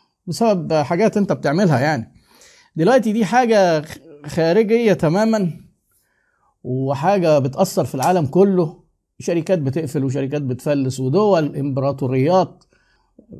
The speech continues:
حصل لها مشاكل. صناعة زي النفط الت-، اتدمرت تقريبا. يعني مين كان يتخيل إن البترول مش حد يشتريه؟ مين كان يتخيل إن عشرة في المية من أساطيل نقل ال-،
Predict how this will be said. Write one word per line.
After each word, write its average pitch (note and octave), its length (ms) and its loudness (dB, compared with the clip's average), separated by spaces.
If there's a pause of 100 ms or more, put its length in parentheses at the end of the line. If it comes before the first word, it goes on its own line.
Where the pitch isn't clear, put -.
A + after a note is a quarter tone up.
(120)
حصل C#3 260 -6
لها F#3 120 4
مشاكل. C3 540 0 (800)
صناعة F3 480 2
زي D#3+ 240 2
النفط E3 360 0
الت-، D3+ 240 0
اتدمرت D3 680 0
تقريبا. D3+ 540 0 (340)
يعني C#3+ 220 -4
مين G#3 100 0
كان F#3 160 -2
يتخيل F3+ 320 0
إن D3 140 0
البترول C#3 300 -2
مش D3+ 140 -4
حد D3 180 -2
يشتريه؟ C3 360 -4 (1160)
مين F3+ 240 2
كان F#3 140 2
يتخيل E3+ 680 2
إن D3+ 200 -2
عشرة E3+ 380 0
في C3 100 -6
المية E3 440 0
من C#3+ 260 -4
أساطيل D#3 600 0
نقل E3 280 -2
ال-، A#2 380 -2